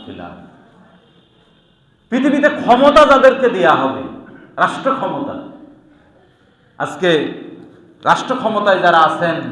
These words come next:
ছিলেন অতীতে, এ কাজটা না করার কারণে তাদের করুণ পরিণতি ভোগ করতে হয়েছে। আমরা দেখলাম বাংলাদেশের মতো আরেকটা ঘটনা গত কয়েক, দুই চার দিন আগে হয়েছে না?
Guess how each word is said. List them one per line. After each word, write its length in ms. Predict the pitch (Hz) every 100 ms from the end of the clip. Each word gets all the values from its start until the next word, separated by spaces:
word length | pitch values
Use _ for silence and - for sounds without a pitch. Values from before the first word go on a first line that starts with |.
| -
ছিলেন 420 | 147 156 165 131 104 -
অতীতে, 540 | 127 139 131 - - - - - - - _ _
এ 120 | 143
কাজটা 380 | 156 175 - 175
না 320 | 147 143 147
করার 280 | 143 185 220 -
কারণে 480 | 151 135 117 - - - - - _ _ _ _ _ _ -
তাদের 200 | 165 175 175
করুণ 460 | 165 165 202 - 160
পরিণতি 460 | 160 151 139 135
ভোগ 220 | 127 131 117
করতে 260 | - -
হয়েছে। 460 | 104 104 101 - 90 - -
আমরা 200 | 135 160
দেখলাম 640 | 151 147 156 147 139 - - - - - _ 107
বাংলাদেশের 680 | 135 160 156 156 156 185 170 - - - - - 135
মতো 280 | 151 151
আরেকটা 420 | 143 139 160 156 143
ঘটনা 400 | 151 151 151 147
গত 340 | 143 139 131
কয়েক, 440 | 143 139 127 - -
দুই 140 | 127
চার 140 | 131
দিন 200 | 127 135
আগে 220 | 135 139 131
হয়েছে 300 | 131 143 180
না? 140 | 185